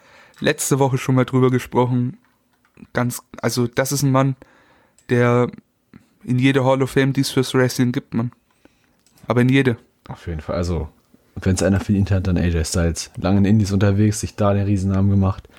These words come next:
Speaker 2: Bei der W W E genau das bewiesen. Eigentlich alles gemacht, was man wollte.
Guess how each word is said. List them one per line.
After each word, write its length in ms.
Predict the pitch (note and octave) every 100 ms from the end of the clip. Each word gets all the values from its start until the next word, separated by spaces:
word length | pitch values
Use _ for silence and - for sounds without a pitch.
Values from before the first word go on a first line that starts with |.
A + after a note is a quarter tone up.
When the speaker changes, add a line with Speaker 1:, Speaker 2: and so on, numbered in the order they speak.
| - - - -
Speaker 2:
Bei 100 | -
der 180 | G2+ G2
W 100 | G#2
W 80 | G2
E 60 | G2
genau 200 | G2 G#2
das 140 | G2+
bewiesen. 580 | - F2+ G#2 G2+ G#2 G2+ - _ _ _ _ _ _ _ - - -
Eigentlich 240 | E2+ -
alles 220 | F2+ -
gemacht, 180 | F2 E2+
was 140 | E2
man 140 | F#2 E2
wollte. 360 | F2+ E2+ F2+